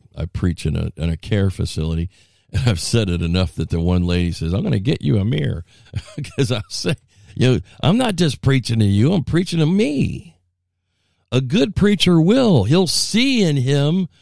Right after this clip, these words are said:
that there's things that I need to straighten out. I can't be a hypocrite and say, "You gotta do as I do." I don't want you to do as I do, unless it is that I'm trying to,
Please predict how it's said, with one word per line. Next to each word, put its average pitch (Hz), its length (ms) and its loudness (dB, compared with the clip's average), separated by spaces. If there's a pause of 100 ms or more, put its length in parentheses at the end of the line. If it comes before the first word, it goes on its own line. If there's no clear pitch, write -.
(360)
that 147 160 -2
there's 185 320 0
things 202 340 2
that 160 140 -2
I 247 160 -2
need 214 240 2
to 117 80 2
straighten 156 520 -2
out. 196 380 -4 (680)
I 170 100 -2
can't 214 340 0
be 165 160 4
a 117 40 0
hypocrite 151 680 0
and 123 100 0
say, 139 340 -2 (220)
"You 156 180 4
gotta 151 220 0
do 156 240 4
as 123 140 -2
I 175 200 -2
do." 113 200 0
I 139 60 2
don't 185 200 2
want 160 280 -2
you 180 100 2
to 123 100 2
do 110 280 0
as 98 140 -2
I 101 200 -4
do, 85 260 -4 (260)
unless 131 400 0
it 131 140 2
is 139 280 4
that 117 140 4
I'm 113 180 2
trying 131 460 -2
to, 123 280 -4